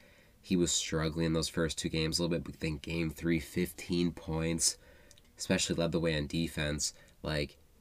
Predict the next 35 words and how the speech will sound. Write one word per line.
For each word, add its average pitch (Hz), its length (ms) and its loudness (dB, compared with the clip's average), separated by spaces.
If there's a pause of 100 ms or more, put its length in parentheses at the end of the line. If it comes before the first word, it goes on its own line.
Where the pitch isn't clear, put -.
he 85 440 0
definitely 82 320 0
progressed 78 420 -2
since 80 240 0
then. 78 480 -2
Um, 76 560 -2 (380)
his - 180 -2
fouls 80 680 2 (420)
weren't - 340 -2
coming 80 320 0
as 80 240 0
often 76 420 -2
on 78 140 -2
defense, 78 500 -2
thankfully. 82 460 0
Like, 76 140 -4
he 76 100 0
got 71 160 0
fouled 85 480 -2
out 73 320 -4 (320)
against 78 220 -4
the 71 40 -8
Pelicans 73 400 -4
in 71 60 -6
game 76 220 -2
one. 76 160 -2
That 101 100 2
was 82 220 0
not 78 220 0
his 76 200 -4
game, 73 340 0
I'll 80 80 -12
tell 80 200 -2
you 76 80 0
that. 76 320 -2